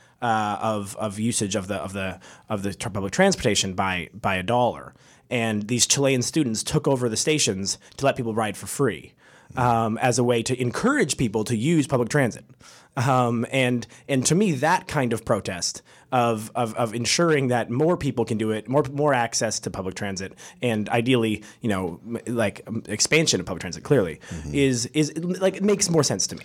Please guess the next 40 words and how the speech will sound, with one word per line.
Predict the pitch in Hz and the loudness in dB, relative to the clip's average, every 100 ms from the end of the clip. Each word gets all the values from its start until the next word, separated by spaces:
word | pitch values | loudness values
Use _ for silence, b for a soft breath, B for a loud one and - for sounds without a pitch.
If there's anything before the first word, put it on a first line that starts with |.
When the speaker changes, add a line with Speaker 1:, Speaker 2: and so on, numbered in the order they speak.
| - | -2
Speaker 1:
I | 147 | 2
don't | 143 | 2
know. | 101 - | 2 -2
Speaker 2:
I | 120 | -2
think | 160 160 - | 0 -2 -6
one | 170 135 110 117 | -8 0 4 4
of | 110 | 4
the | |
things | 110 110 101 | 4 4 4
is | 101 98 | 4 4
that | 95 - | 2 0
Extinction | 104 - 120 117 | -2 0 2 2
Rebellion | 98 98 98 95 | 4 4 4 4
does | 90 92 | 2 2
not | 92 - | 0 0
have | - 90 87 87 - B B B B B - | -2 0 0 -2 -8 B B B B B -4
a, | 87 87 82 | 0 2 2
um, | 78 76 73 71 55 - _ _ - - - - | 0 0 -2 -4 -10 -18 _ _ -20 -20 -20 -10
set | - - 107 98 | -2 0 2 2
of | 87 87 - | 2 0 0
actions | 85 90 - 87 82 | -2 -2 -2 -2 -2
that | 85 78 - | 0 -2 0
they're | 80 | -2
telling | - 90 87 | 0 0 0
people | 85 82 80 | -2 -6 -6
to | 82 | -6
take. | - 90 113 - - | -4 -4 -4 -10 -8
Speaker 1:
Yeah. | 151 127 - - | -2 -2 -2 -2
Speaker 2:
They | 92 | 0
have, | 87 92 90 85 - - | 2 2 2 0 -8 -8
uh, | 82 82 80 - - - - | -4 -2 -4 -6 -14 -20 -4
goals | 101 107 95 78 | 2 2 2 0
that | 85 | -2
they | 78 | -2
want | 78 78 | -2 -2
to | 71 | -2
achieve, | - 95 80 65 - | -2 -2 -2 -4 -6
and | 87 | -2
these | 87 85 | 0 0
involve, | 80 80 78 78 | 0 0 0 -2